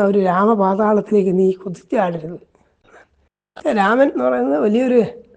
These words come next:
പാതാളമാണ്, അവിടെ ഇതൊക്കെ ഉണ്ട് താൻ. അതുകൊണ്ട് അല്ലയോ ലങ്കേശ്വര, പോയി സമാധാനമായിരിക്കൂ, തൻ്റെ സുഖങ്ങളൊക്കെ അനുഭവിച്ചിട്ട് വേണ്ടാത്തിനൊന്നും പുറപ്പെടാതിരിക്കൂ എന്നാണ് ഉപദേശം.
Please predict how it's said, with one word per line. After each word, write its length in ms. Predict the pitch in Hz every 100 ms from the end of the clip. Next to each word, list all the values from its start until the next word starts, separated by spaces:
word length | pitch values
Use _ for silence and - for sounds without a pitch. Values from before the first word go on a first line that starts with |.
| _ _ _ _ -
പാതാളമാണ്, 720 | 208 214 262 269 233 202 180 - - _ _ -
അവിടെ 220 | 220 254 254
ഇതൊക്കെ 220 | 269 277
ഉണ്ട് 140 | 247 294
താൻ. 140 | 277 - - _ _ _ _ _ _ _
അതുകൊണ്ട് 380 | 214 208 202 190 - - _ _ _ -
അല്ലയോ 260 | 185 202 190
ലങ്കേശ്വര, 480 | 185 185 214 208 202 202 330 - _ _ _ _ _
പോയി 200 | - 196 202 233 -
സമാധാനമായിരിക്കൂ, 840 | 180 190 175 208 185 170 - 180 - - -
തൻ്റെ 200 | 190 196 -
സുഖങ്ങളൊക്കെ 480 | 175 202 226 220 190
അനുഭവിച്ചിട്ട് 600 | 170 214 180 202 185 185 - - _ _ _ _ -
വേണ്ടാത്തിനൊന്നും 640 | 202 196 247 220 214 190
പുറപ്പെടാതിരിക്കൂ 680 | 175 170 320 294 208 190 - 208
എന്നാണ് 240 | 202 190 185
ഉപദേശം. 400 | 175 208 - 185